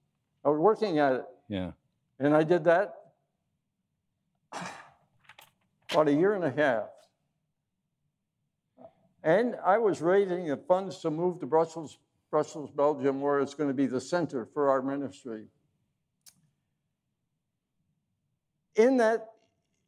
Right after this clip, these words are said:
Speaker 1: interim period, while I was traveling, our kids went to a summer camp. They never had that opportunity in Africa.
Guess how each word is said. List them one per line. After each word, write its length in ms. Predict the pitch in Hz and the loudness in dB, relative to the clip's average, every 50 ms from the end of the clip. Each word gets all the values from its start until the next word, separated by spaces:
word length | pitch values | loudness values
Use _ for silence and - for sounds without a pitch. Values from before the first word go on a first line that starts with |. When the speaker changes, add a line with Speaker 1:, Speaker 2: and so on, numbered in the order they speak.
| _ - | _ 0
Speaker 1:
interim 580 | 208 220 240 208 - - 180 190 180 175 156 | 2 2 2 0 -2 -2 -2 0 0 0 -2
period, 520 | - - 185 190 185 160 147 135 123 127 127 | -2 0 2 2 2 2 2 2 0 -2 0
while 300 | 131 139 147 156 151 160 | 2 2 4 4 4 4
I 80 | 160 | 2
was 260 | 156 165 160 - - | 2 0 -4 -6 -6
traveling, 520 | - - 165 165 156 143 120 117 107 101 92 - - _ _ _ _ _ _ _ - 135 | -4 -2 2 2 2 2 0 -4 -10 -10 -12 -16 -20 _ _ _ _ _ _ _ -4 -4
our 120 | 143 139 | -4 -4
kids 580 | 139 - - 208 226 185 135 123 127 - - 143 | -2 2 2 2 2 2 -2 -8 -14 -18 -16 -12
went 300 | 147 165 170 165 165 - | -10 -10 -10 -10 -10 -6
to 380 | 165 170 165 165 170 165 - - - - | -4 -2 -2 -2 -2 -4 -6 -8 -4 -2
a 300 | 147 156 147 143 139 135 - - _ _ _ _ _ _ _ _ _ _ _ _ _ | 0 0 0 0 -4 -6 -12 -18 _ _ _ _ _ _ _ _ _ _ _ _ _
summer 360 | - - 196 196 196 175 156 | -4 0 0 2 2 0 -4
camp. 400 | - - 190 175 139 127 - - | -2 -2 0 0 0 -2 -2 0
They 100 | 165 170 | -2 0
never 240 | 180 185 190 185 165 160 | 2 2 2 2 2 2
had 180 | 185 185 160 | 2 0 0
that 160 | 156 143 135 | -2 -2 0
opportunity 580 | 143 135 131 135 131 - - 165 160 143 143 151 | 0 0 -2 -4 -10 -8 -6 -6 -6 -6 -6 -6
in 100 | 147 143 | -6 -4
Africa. 500 | 139 135 127 - 123 117 98 - 95 - | -2 -2 -2 -4 -6 -14 -14 -12 -12 -12